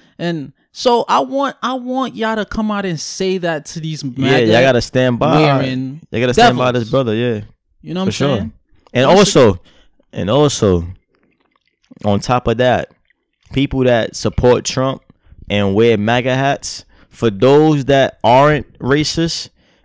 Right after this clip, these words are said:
Speaker 2: even though y'all support Donald Trump, for those that aren't racist and just like the maga hat because you like his policies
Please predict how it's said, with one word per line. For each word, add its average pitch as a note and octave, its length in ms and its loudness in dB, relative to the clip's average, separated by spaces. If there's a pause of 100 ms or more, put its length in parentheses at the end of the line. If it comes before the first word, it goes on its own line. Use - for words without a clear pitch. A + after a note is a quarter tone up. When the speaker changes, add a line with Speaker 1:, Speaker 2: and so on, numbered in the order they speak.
Speaker 2:
even B2+ 240 -2
though B2+ 80 2
y'all A#2+ 160 2
support A#2+ 520 0
Donald B2 280 0
Trump, C3 320 -4 (680)
for - 140 -6
those C#3 300 4
that C#3 240 2
aren't C#3 280 2
racist D3+ 680 -4 (400)
and A2 200 0
just A2+ 400 -2 (1080)
like A#2 280 0
the B2 60 -2
maga B2+ 320 2
hat C3 220 4
because A#2 360 2
you A2+ 100 0
like A#2+ 200 2
his A2 140 -2
policies C3+ 720 0